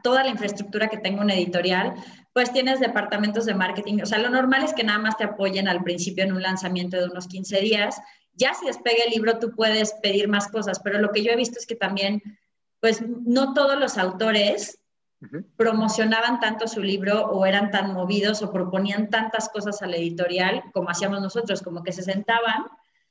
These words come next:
Speaker 1: y esperaban a que los, la
Speaker 2: Sí,
Speaker 1: editorial
Speaker 2: tú
Speaker 1: les
Speaker 2: dale.
Speaker 1: propusiera una entrevista. Entonces, la verdad es que ahí sí me sirvió muchísimo tener amigos periodistas como Roberto, que me fue consiguiendo muchas entrevistas,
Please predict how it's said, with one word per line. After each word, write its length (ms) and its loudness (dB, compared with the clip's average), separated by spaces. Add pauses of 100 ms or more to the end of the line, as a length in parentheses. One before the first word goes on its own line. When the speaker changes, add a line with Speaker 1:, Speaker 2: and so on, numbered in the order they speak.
(240)
Speaker 1:
y 120 2
esperaban 540 2
a 120 0
que 100 -4
los, 320 0
la 180 2
Speaker 2:
Sí, 140 4
Speaker 1:
editorial 360 4
Speaker 2:
tú 40 6
Speaker 1:
les 100 6
Speaker 2:
dale. 180 4
Speaker 1:
propusiera 380 -4
una 100 -8
entrevista. 520 -2
Entonces, 540 0 (420)
la 140 2
verdad 160 2
es 80 -2
que 100 -2
ahí 100 4
sí 220 0
me 140 2
sirvió 320 2
muchísimo 1000 2 (400)
tener 320 4
amigos 300 2
periodistas 460 -2
como 220 -4
Roberto, 460 0
que 80 -10
me 120 -8
fue 120 -2
consiguiendo 420 -4
muchas 280 -6
entrevistas, 680 -2